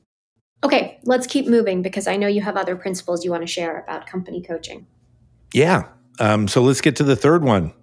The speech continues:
Speaker 2: reorient to productivity. So when a group of people gets together, they communicate. Otherwise, I don't know, it's a movie. So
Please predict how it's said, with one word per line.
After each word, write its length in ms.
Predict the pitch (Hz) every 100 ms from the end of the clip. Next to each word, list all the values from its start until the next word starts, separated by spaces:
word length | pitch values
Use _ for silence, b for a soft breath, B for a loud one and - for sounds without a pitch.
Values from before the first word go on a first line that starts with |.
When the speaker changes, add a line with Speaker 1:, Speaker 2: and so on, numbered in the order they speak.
| -
Speaker 2:
reorient 680 | 104 117 135 135 139 135 135
to 100 | 113
productivity. 800 | - 131 123 - 135 127 92 - _ _ _ _ _ _ _ _ _ _ _ -
So 280 | - 147
when 120 | 143 139
a 40 |
group 280 | 117 202 240
of 100 | 185
people 280 | 165 135 123
gets 280 | 120 -
together, 500 | - 101 90 120 185 B B B
they 100 | 107
communicate. 640 | 98 135 190 135 98 82 - _ _ -
Otherwise, 680 | 101 95 87 95 127 - - _ _ _
I 80 | -
don't 140 | 104 85
know, 180 | 110 -
it's 120 | 95 104
a 80 |
movie. 380 | 98 135 90 - _ _ _ _ _ _
So 520 | - 123 120 117 117